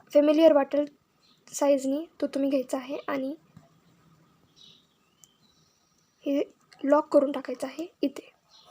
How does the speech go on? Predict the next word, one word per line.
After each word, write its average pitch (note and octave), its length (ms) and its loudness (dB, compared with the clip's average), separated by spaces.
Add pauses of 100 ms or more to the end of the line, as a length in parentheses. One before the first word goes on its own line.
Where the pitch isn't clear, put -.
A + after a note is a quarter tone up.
(4000)
So D#4+ 240 -2